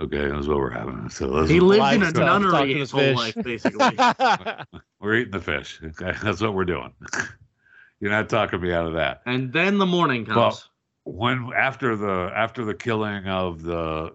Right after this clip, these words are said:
Speaker 1: the, uh, the ship's captain, and of course the, the pocket watch, and it's all a wonderful thing with the
Speaker 2: They
Speaker 1: map
Speaker 2: bury
Speaker 1: on
Speaker 2: him.
Speaker 1: it. And we go to the shore, and homeboy cut the rope on the boat.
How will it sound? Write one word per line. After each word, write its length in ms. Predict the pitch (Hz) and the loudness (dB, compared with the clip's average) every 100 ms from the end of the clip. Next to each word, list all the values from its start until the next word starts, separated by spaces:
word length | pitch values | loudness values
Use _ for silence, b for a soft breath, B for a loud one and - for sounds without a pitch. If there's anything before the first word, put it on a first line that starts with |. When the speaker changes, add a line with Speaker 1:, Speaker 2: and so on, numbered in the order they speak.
| - | -8
Speaker 1:
the, 560 | 82 78 73 71 71 73 _ 87 | -4 -2 -2 -2 -4 -10 _ -4
uh, 360 | 71 69 69 | -2 -2 -4
the 120 | 67 69 | -4 -2
ship's 320 | - 95 - | 0 0 0
captain, 560 | 82 73 - 76 67 - b b b | 0 0 -2 -10 -10 -18 b b b
and 240 | - 87 82 | -6 -2 -2
of 80 | 73 | 0
course 340 | 95 85 76 | 2 2 2
the, 520 | 82 82 80 76 76 78 _ | 0 2 2 0 -2 -6 _
the 100 | - | -8
pocket 420 | 82 85 78 80 71 | 0 2 2 0 0
watch, 520 | 69 67 67 67 - | 2 4 2 0 -8
and 140 | 69 | -8
it's 140 | 67 67 | -8 -2
all 220 | 71 71 | 0 0
a 40 | 71 | -2
wonderful 360 | 71 67 73 | -4 -4 -6
thing 220 | 69 71 69 | -4 -6 -6
with 120 | 67 | -8
the 80 | 78 | -4
Speaker 2:
They 120 | 69 | 0
Speaker 1:
map 80 | 71 | 2
Speaker 2:
bury 300 | 147 131 127 | 4 2 2
Speaker 1:
on 60 | 123 | -2
Speaker 2:
him. 160 | 67 65 | -4 -8
Speaker 1:
it. 40 | _ b b b b _ | _ b b b b _
And 380 | 104 101 98 92 | -2 0 0 0
we 140 | 90 90 | 2 2
go 240 | 101 101 | 4 4
to 100 | 90 | 4
the 120 | 85 | 2
shore, 560 | 78 - 107 82 73 - _ _ _ - | 2 4 4 4 2 -4 _ _ _ -4
and 180 | 98 | -2
homeboy 560 | 87 113 135 139 107 - | -2 -2 0 2 2 0
cut 420 | - 120 131 135 | -2 2 0 0
the 120 | 131 | 0
rope 420 | 113 107 104 127 123 | 0 2 2 0 0
on 220 | 110 92 | 0 0
the 120 | 87 | -4
boat. 560 | 76 71 90 139 135 | -4 -2 0 0 0